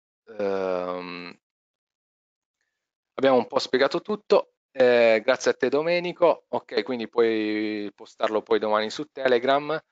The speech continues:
Ehm, vi do appuntamento al prossimo mercoledì dove spiegheremo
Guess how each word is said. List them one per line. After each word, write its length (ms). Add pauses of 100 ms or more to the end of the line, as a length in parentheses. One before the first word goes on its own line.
(560)
Ehm, 680
vi 100
do 140
appuntamento 640
al 140
prossimo 520
mercoledì 560 (120)
dove 320
spiegheremo 880